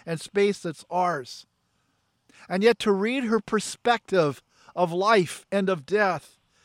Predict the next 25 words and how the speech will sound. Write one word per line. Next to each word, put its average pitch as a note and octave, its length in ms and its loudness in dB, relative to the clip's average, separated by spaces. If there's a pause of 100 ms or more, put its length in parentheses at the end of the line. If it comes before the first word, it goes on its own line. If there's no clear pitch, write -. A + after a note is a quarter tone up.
(160)
it's F#3 200 -6
a - 20 0
s-, - 280 -8
sad A#3+ 400 0
commentary D#3+ 760 -2 (320)
that F3+ 160 -4
far B3 440 4
too A#3 200 -4
many G#3+ 220 2
people F#3+ 340 -6
share. E3+ 560 -2 (480)
And E3+ 120 -2
it's F3+ 100 -8
one A#3 200 2
that A3+ 120 2
it F#3+ 140 0
seems A3 240 -4
to A3+ 100 -10
be G3 240 -2 (160)
communicated G#3 880 4
throughout F#3+ 300 0
all F#3+ 180 0
of F#3 80 -4
our F#3 140 0
media, E3+ 420 -2